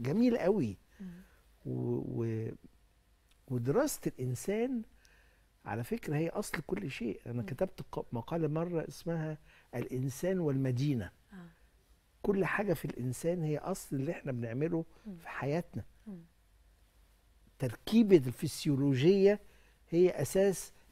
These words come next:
Speaker 1: علم الديناميكا وعلم الهندسة و-
Speaker 2: دورات الحياة المختلفة.
Speaker 1: بالظبط.
Speaker 2: مم.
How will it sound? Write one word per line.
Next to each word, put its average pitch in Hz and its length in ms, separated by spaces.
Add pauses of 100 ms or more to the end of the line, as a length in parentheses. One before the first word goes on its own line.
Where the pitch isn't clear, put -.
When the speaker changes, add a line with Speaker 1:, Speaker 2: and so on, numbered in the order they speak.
Speaker 1:
علم 175 220
الديناميكا 143 760
وعلم 143 340
الهندسة 131 720
و- 123 40
Speaker 2:
دورات 262 420
الحياة 254 360
المختلفة. 220 640
Speaker 1:
بالظبط. 156 520
Speaker 2:
مم. 190 200